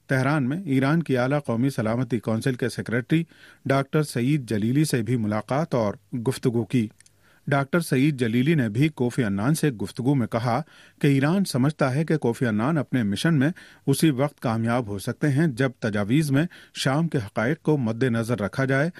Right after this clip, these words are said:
اور تمام فریق قیام امن کے لیے ان کی تجاویز پر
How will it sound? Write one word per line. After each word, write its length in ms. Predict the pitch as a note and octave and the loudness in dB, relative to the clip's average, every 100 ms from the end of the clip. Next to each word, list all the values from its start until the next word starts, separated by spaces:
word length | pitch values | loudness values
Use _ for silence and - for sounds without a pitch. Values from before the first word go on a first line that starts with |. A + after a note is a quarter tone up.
| - - | -16 -4
اور 120 | D3+ | -4
تمام 400 | D3 C3+ C3 E3+ D#3+ | 0 0 2 0 0
فریق 280 | A#2+ B2 D#3 _ | 0 0 0 _
قیام 340 | C3 B2 C#3 C3+ - | 0 0 2 0 -2
امن 220 | C3 D#3+ | 0 0
کے 100 | D#3 | 2
لیے 260 | A2+ B2 D#3+ - - - | 0 2 0 -4 -14 0
ان 160 | D#3 D3 | 2 4
کی 200 | D3+ A#2+ | 2 0
تجاویز 640 | B2+ A2+ A2 A#2 D#3 - | 0 0 0 0 -2 0
پر 160 | A#2+ | -4